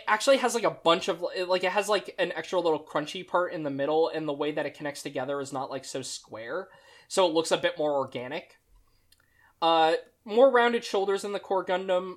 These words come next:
uh, rounded upper arm piece. The lower arms, you've got these, like, really cool, like, round lower arms that have, like, a series of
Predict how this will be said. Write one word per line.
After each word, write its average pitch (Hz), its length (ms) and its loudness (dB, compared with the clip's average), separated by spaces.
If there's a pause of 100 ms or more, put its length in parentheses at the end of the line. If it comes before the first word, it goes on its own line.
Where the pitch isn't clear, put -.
uh, 170 240 2 (100)
rounded 175 380 2
upper 170 280 0
arm 151 240 -2
piece. 151 400 -8 (340)
The 190 120 -4
lower 214 300 8
arms, 254 400 2 (220)
you've 180 140 -8
got 240 160 4
these, 226 180 -4
like, 208 140 0 (140)
really 214 460 -2
cool, 196 560 0
like, 156 380 -2 (140)
round 165 400 0
lower 156 300 4
arms 190 300 2
that 156 140 -2
have, 156 180 -2
like, 151 180 -2
a 147 280 2
series 160 360 -2
of 139 120 -6